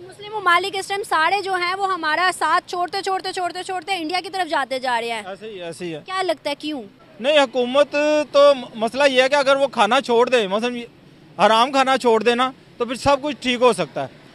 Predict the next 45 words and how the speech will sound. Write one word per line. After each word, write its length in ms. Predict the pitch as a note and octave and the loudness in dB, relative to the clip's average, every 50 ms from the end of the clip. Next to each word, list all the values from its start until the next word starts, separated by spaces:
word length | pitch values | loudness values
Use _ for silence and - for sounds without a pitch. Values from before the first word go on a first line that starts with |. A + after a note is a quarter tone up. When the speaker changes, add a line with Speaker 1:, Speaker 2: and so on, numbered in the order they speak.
| - - | -12 -2
Speaker 2:
जब 200 | E3+ A3 A#3+ A#3 | 0 2 2 4
तक 140 | C4 C#4+ C#4+ | 4 2 4
वो 140 | C4 C#4 C#4 | 4 4 4
हराम 280 | C#4 C4+ C#4 B3+ B3 B3 | 6 6 6 4 4 4
खाना 240 | A#3 C4 B3+ C4 C4 | 2 0 2 0 0
नहीं 140 | C4+ C#4 | -2 -2
छोड़ेंगे, 480 | A3+ C4+ B3+ B3 B3+ B3+ B3+ C4+ C4+ B3+ B3 - - - - - - - | 0 2 2 4 4 4 4 2 2 2 0 -6 -18 -20 -20 -10 -2 0
पाकिस्तान 380 | B3 A#3+ A3 G3+ C4+ C4 C4 | 0 0 2 2 2 2 2
के, 60 | B3+ | 2
अल्लाह 280 | C4+ A3+ A#3 A3 A#3+ C4+ | 0 0 2 4 6 6
ताला 220 | B3+ D4+ D4 D4+ | 8 8 6 6
भी 100 | C#4+ D4 | 6 4
उनका 180 | D4+ C#4+ C#4 D4 | 2 2 2 4
साथ 240 | C#4 C#4+ C#4 C4 C4 | 6 6 6 6 6
नहीं 140 | C4 C#4+ C#4+ | 4 4 4
देगा 360 | C#4 C4+ B3 A#3 C4 C#4 C#4 | 6 6 6 6 6 4 4
और 320 | C4+ C4 B3 B3+ C4 C4 | 2 2 2 2 2 2
पाकिस्तान 500 | A#3 - B3+ B3 A#3+ A#3+ A3 B3+ B3+ C4 | 0 0 0 0 0 0 0 0 0 2
के 60 | B3+ | 2
हालात 320 | C4 C4 B3 A#3 A3+ A#3 A3+ - - - | 2 4 4 4 4 4 2 -4 -14 -16
मज-, 360 | G#3+ G#3 A3 A#3+ A#3+ A#3+ A3+ G#3 G#3 G#3 - - - - - | -8 -4 -4 -4 -2 -4 -6 -8 -10 -20 -20 -20 -20 -14 -10
मजीद 380 | G#3 A3+ A#3+ C4 C#4 A#3+ A3 - - - - - - | -8 -6 -4 -6 -6 -6 -10 -16 -20 -20 -20 -10 -4
बिगड़ते 360 | F3+ A3 A3+ B3 B3+ - C4+ C4 | -2 0 2 2 2 4 2 2
ही 60 | B3+ | 2
जाएंगे। 340 | A3+ A3 F3+ E3+ D#3+ D3 C3 | 2 0 0 0 -4 -8 -10
Speaker 1:
बिल्कुल 340 | - - F4+ G4+ F#4+ G4 | -12 -16 -20 -20 -20 -20
सही, 320 | F#4+ F4+ F#4 F4+ D#4 D4+ D4 | -20 -20 -20 -18 -18 -18 -16
बहुत 240 | E4 E4+ F#4 F#4+ F#4+ | -14 -12 -10 -10 -10
अच्छा 200 | F#4+ - A4+ F4 | -8 -6 -4 -4
लगा, 220 | E4+ E4 E4 E4+ | -4 -2 -2 -2
thank 340 | - - E4 E4 E4+ E4+ E4 | 0 0 0 0 0 -2 -6
you 100 | E4 E4 | -6 -6
so 200 | C#4+ B3+ A#3+ A#3+ | -6 -6 -6 -8
much 120 | A#3+ - | -12 -14
सर। 300 | - G#3 F3+ - - D#3+ | -14 -18 -20 -20 -18 -16
Speaker 2:
अल्लाह। 180 | D3+ D#3 D#3 D3 | -14 -14 -12 -8
Speaker 1:
सर, 140 | - G#4 G#4 | -6 -4 -4
पाकिस्तान 380 | G#4 G#4 G4+ G4 G4 G#4 G#4 | -2 -2 -4 -4 -4 -8 -10
के 80 | F#4+ A4 | -8 -8
हालात 300 | G4+ G#4 F4+ E4+ F#4 - | -4 -2 -2 -2 -2 -2
कैसे 240 | - G4 F#4 G4+ F#4+ | -4 -6 -6 -8 -8
चल 120 | - D#4 | -6 -6
रहे 160 | C4+ B3+ A#3+ | -6 -4 -4
हैं 80 | A#3+ A#3 | -6 -6
अभी? 160 | G#3+ G3 F#3 | -6 -10 -14